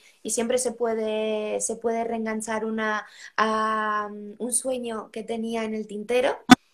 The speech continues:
¿no? O, eh, o un, unas ganas que,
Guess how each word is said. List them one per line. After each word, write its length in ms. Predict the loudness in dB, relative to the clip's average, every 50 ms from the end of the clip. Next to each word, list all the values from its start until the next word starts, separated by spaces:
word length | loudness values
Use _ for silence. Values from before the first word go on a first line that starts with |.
| _ _ _ _ _ _ _
¿no? 160 | 0 0 0 0 0 0
O, 120 | 0 0 2
eh, 460 | 0 -2 -2 -4 -4 -2 -4 -4 -2 0
o 280 | 0 2 2 2 2
un, 420 | 0 0 -2 -4 -6 -6 -4 -4 -4 -4 -4 -4
unas 400 | -6 -6 -2 -2 0 0 0 0
ganas 300 | 0 2 2 4 2 2 0
que, 100 | -4